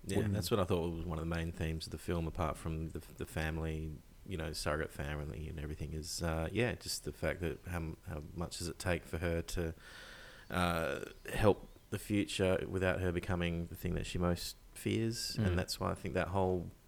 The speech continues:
Speaker 1: that's probably what that whole Miles Dyson scene is all about,
Speaker 2: Yeah, and it's
Speaker 1: introducing
Speaker 2: clever to do that. It's
Speaker 1: It's
Speaker 2: like,
Speaker 1: so,
Speaker 2: here is
Speaker 1: so
Speaker 2: a
Speaker 1: great.
Speaker 2: mirror to what it was in the first one. Miles is essentially kinda Sarah Connor in this.
Speaker 3: Mm.
Speaker 2: Just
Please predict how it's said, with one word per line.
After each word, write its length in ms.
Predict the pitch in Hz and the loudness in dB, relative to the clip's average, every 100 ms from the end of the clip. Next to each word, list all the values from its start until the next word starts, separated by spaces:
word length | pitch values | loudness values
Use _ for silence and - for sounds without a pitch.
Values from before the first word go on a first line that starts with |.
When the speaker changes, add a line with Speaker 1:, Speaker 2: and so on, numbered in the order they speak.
| - | -12
Speaker 1:
that's 120 | - | -10
probably 180 | - 92 | 0 2
what 120 | 85 | 4
that 120 | - 82 | 2 0
whole 140 | 90 | 2
Miles 320 | 87 85 85 | 4 4 4
Dyson 600 | - 82 82 - 85 85 - - - - - | 2 2 2 0 -2 -4 -6 -12 -16 -16 -12
scene 560 | - - 92 95 95 95 - - - | -4 2 4 4 2 -4 -8 -12 -6
is 160 | 92 92 | 0 4
all 140 | 90 | 4
about, 320 | 90 92 98 | 8 10 10
Speaker 2:
Yeah, 80 | 123 | 10
and 200 | 101 117 | 8 8
it's 120 | - | 10
Speaker 1:
introducing 180 | 135 98 | 10 12
Speaker 2:
clever 180 | 156 135 | 12 12
to 80 | 127 | 12
do 200 | 117 156 | 10 10
that. 180 | 95 73 | 8 4
It's 100 | 73 | 2
Speaker 1:
It's 60 | 101 | 4
Speaker 2:
like, 120 | 90 | 4
Speaker 1:
so, 240 | - 104 | 8 10
Speaker 2:
here 200 | 120 123 98 113 | 12 10 10 8
is 80 | 107 | 8
Speaker 1:
so 80 | 98 | 6
Speaker 2:
a 40 | |
Speaker 1:
great. 120 | 113 | 8
Speaker 2:
mirror 380 | 113 117 107 98 95 - - | 10 12 12 10 6 -6 -10
to 240 | - - 98 | 2 6 6
what 260 | 92 - - | 6 2 2
it 160 | 101 | 2
was 200 | 92 90 | 4 2
in 100 | 92 | 0
the 60 | 87 | 0
first 340 | - 117 127 | 4 4 6
one. 160 | 80 82 | 2 4
Miles 360 | 104 110 107 85 | 6 8 6 2
is 100 | 82 | -4
essentially 720 | 82 92 87 90 85 78 80 - - - - - - | -2 0 0 0 0 0 -4 -10 -20 -20 -20 -20 -4
kinda 280 | 101 104 98 | 2 4 6
Sarah 280 | - 80 85 | 4 4 2
Connor 320 | - 160 139 | 0 2 2
in 200 | 78 78 | 2 0
this. 300 | 73 - - | -2 -2 4
Speaker 3:
Mm. 60 | 113 | 4
Speaker 2:
Just 200 | 87 | 4